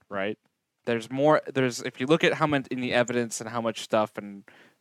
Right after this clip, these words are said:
you know, there's against both actors, uh, you, you, I don't think anyone can certainly say, like, what happened between these two, 'cause there's, there's definitely conflicting evidence on both sides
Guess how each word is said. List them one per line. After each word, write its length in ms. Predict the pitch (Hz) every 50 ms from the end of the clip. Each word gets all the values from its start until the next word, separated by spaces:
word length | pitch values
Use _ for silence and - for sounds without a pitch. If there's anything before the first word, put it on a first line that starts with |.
| _ _ -
you 100 | 135 120
know, 120 | 110 110 101
there's 180 | 110 113 110
against 360 | 117 110 120 117 113 - -
both 200 | - 120 110 -
actors, 640 | - 98 95 - _ - 85 85 98 107 - - - _ _ _ _ _ _ _ _ _ -
uh, 280 | - 101 104 101 98 92 - - _ _ _ _ _ _ _ _ _ _ _ _ _ _ _
you, 200 | - 135 135 123 - _ _ _
you, 260 | - 135 139 147 165 - - - -
I 140 | - 151 165
don't 160 | 180 208 190
think 240 | - - 196 - -
anyone 300 | 143 156 170 156 156 147
can 160 | - 147 131
certainly 480 | - - - 151 147 135 127 131 123 113
say, 240 | - - 123 120 117
like, 200 | 110 110 - -
what 220 | 117 123 120 110
happened 400 | 110 117 110 104 - 107 101 95
between 360 | 101 98 - - 101 92 90
these 200 | 87 80 - -
two, 200 | - - 67 80 -
'cause 160 | - 117 107 110
there's, 300 | 104 104 101 98 - _
there's 140 | - 110 104 -
definitely 380 | 131 131 - - 143 139 131
conflicting 540 | - - - 123 - - 127 117 - 110 110
evidence 440 | 107 107 101 110 110 107 104 - -
on 120 | 104 101
both 180 | 95 87 87 -
sides 520 | - - 143 139 135 131 131 120 - -